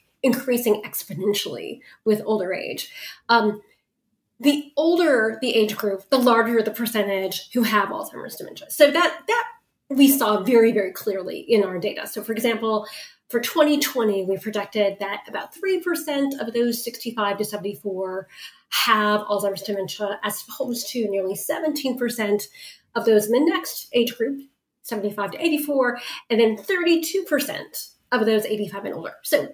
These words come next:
no surprises there. So that's the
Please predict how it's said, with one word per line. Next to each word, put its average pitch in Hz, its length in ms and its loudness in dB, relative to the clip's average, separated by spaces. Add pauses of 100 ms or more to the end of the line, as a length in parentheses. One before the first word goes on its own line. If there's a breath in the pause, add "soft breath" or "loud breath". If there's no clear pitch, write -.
no 427 260 6
surprises 214 520 0
there. - 180 -12 (460 soft breath)
So 302 340 0
that's - 340 2
the 349 200 4